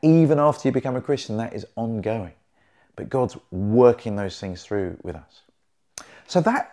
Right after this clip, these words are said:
I think, is what the Bible means by shalom. All four of those relationships rightly orientated. And that is a biblical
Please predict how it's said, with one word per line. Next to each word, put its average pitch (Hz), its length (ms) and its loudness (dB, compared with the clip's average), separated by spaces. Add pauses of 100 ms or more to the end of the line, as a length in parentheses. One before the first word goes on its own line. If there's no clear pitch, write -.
I 196 140 -2
think, 131 280 -6
is 113 120 -4
what - 140 0
the 120 60 -4
Bible 127 360 0
means 113 300 -2
by 113 200 -8
shalom. 110 400 -4 (100)
All 208 320 6
four 165 600 2
of 104 100 -4
those 120 240 0
relationships 110 720 -6 (280)
rightly 120 840 -2
orientated. 92 760 -6 (380)
And 131 140 -2
that - 320 -6
is 135 140 -2
a 104 180 -2 (260)
biblical 117 680 4